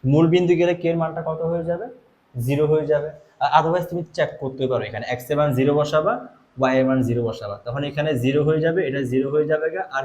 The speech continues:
কে এর মানটা কত চলে আসবে? জিরো।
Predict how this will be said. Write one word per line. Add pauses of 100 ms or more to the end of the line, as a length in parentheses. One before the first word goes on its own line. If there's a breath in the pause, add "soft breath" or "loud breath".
কে
এর
মানটা
কত
চলে
আসবে? (720)
জিরো।